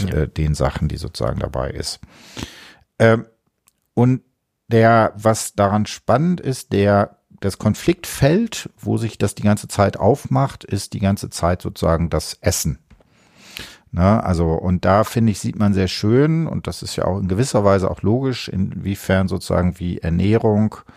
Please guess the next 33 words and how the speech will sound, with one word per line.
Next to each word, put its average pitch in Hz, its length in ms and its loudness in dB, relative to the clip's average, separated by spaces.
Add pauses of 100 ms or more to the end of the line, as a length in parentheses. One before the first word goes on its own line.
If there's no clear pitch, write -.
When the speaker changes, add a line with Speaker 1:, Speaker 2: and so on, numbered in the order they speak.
(280)
Speaker 2:
so 92 220 -2
eine, 92 1080 2
äh, - 40 -20
typische 104 560 -2
Form 98 640 2 (400)
des - 180 -4
Habitus 92 420 -2
sozusagen 76 440 -6
prägt. - 500 -8 (800)
Äh, 101 480 4
sag 110 240 0
noch 123 120 2
mal 117 320 4
da 113 640 4
zwei, 101 340 0
drei 101 180 2
Sätze 101 360 -4
darüber, 98 580 -2
wie 92 160 -4
dort, 95 640 2
was - 360 -6
da 90 180 4
für 90 220 -4
sie 90 160 -6
das - 260 -4
sozusagen 85 460 0
Essen 107 440 0
ausmacht. - 800 -2
Hast - 180 -18
du - 40 -14
da 95 120 2
noch 95 200 0
in, - 400 -6